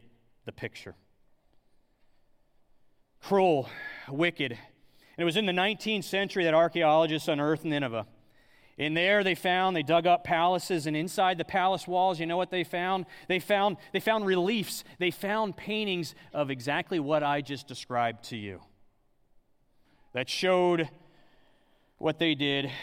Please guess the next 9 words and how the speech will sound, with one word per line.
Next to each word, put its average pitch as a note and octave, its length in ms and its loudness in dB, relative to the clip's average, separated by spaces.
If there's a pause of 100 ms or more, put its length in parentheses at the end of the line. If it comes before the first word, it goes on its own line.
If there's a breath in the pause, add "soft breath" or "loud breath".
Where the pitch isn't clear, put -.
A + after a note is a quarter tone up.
(120)
to - 80 -6
the C3 80 -6
people B2+ 300 -4
they A#2+ 160 -4
conquered. A2+ 500 -6 (1300 loud breath)
It - 60 -10
was B2 160 -8
there. F3 520 2 (140)
Why? E3+ 520 0